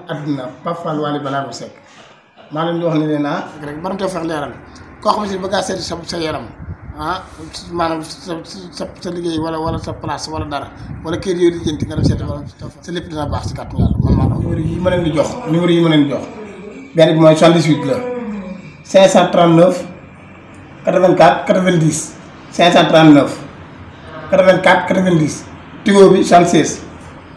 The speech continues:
huit cent quarante-quatre, quarante-trois, huit cent, huit cent quarante-quatre, quarante-trois, quarante-quatre. Mooy numéro yi. Bu ko ci woowee dañ ko jot. Am na ay jaaro yu muy joxe yoo xamante ni secret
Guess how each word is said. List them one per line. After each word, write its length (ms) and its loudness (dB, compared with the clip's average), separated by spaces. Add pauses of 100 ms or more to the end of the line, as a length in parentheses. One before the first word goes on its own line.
(180)
huit 180 2
cent 280 4
quarante-quatre, 500 2
quarante-trois, 560 -6 (140)
huit 160 -6
cent, 260 -2
huit 80 -2
cent 180 -2
quarante-quatre, 680 -4
quarante-trois, 420 0
quarante-quatre. 480 -6 (380)
Mooy 160 -2
numéro 240 -2
yi. 180 -6 (400)
Bu 140 -6
ko 60 -4
ci 80 -4
woowee 180 0
dañ 140 -4
ko 120 -8
jot. 120 -6 (280)
Am 100 -2
na 120 0
ay 140 2
jaaro 200 4
yu 80 -4
muy 120 -4
joxe 160 -2
yoo 120 0
xamante 220 -6
ni 140 -4
secret 280 -8